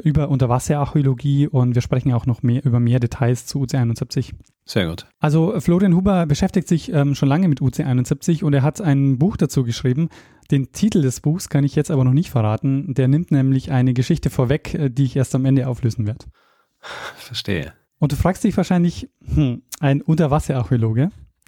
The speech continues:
Speaker 1: Das bedeutet
Speaker 2: Ja.
Speaker 1: wahrscheinlich, dass dieses U-Boot irgendwo untergegangen ist.
Speaker 2: Äh, naheliegend. Oder er hat halt einfach viel mit Unterwasser, also mit U-Booten zu tun, weil die halt auch <laughs> die meiste Zeit unter Wasser sind.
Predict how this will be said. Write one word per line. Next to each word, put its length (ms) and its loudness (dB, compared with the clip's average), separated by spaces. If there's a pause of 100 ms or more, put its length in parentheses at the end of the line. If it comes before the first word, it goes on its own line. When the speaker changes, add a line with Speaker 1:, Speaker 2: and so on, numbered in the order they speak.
(320)
Speaker 1:
Das 220 -2
bedeutet 440 2
Speaker 2:
Ja. 100 2
Speaker 1:
wahrscheinlich, 580 0
dass 200 0
dieses 340 0
U-Boot 340 0
irgendwo 280 2
untergegangen 540 0
ist. 200 -8 (420)
Speaker 2:
Äh, 320 -2
naheliegend. 960 -2
Oder 540 0 (440)
er 280 0
hat 120 -2
halt 120 0
einfach 240 -4
viel 180 2
mit 200 0
Unterwasser, 840 -2 (180)
also 260 -2
mit 160 2
U-Booten 320 0
zu 80 -8
tun, 220 0
weil 120 0
die 180 0
halt 180 -4
auch 240 -4 (220)
<laughs> 200 -8
die 180 -2
meiste 260 -2
Zeit 180 -2
unter 240 -6
Wasser 240 -10
sind. 300 -12